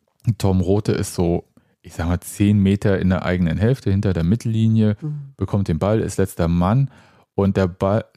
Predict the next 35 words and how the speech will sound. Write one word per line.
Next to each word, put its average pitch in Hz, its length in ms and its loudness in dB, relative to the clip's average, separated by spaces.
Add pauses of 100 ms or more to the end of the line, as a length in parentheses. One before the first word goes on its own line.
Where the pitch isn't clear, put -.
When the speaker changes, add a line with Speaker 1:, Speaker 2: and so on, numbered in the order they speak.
Speaker 1:
der 95 120 0
nimmt 110 180 2
den 104 140 0
Ball 101 160 0
mit 113 140 0
der 104 80 0
Brust 107 280 -4
an 98 180 0
und 101 160 0
der 95 120 2
springt - 380 -2
ihm 95 120 0
von 95 160 0
der 92 100 2
Brust 95 320 -2
halt 82 220 -2
echt 104 300 -2
ein 92 160 2
Stück - 260 -4
zu 95 180 -2
weit 95 280 0
weg 92 220 0
und 90 200 0
hinter 95 320 0
ihm 92 380 0 (540)
war 95 200 -2
Conte, 107 460 0
glaub 117 240 -2
ich, 123 160 -6 (880)
der 92 360 2 (220)
sowieso 98 540 0
erst - 260 -4
reingekommen 123 480 0
ist, 117 220 -2
äh, 107 120 -2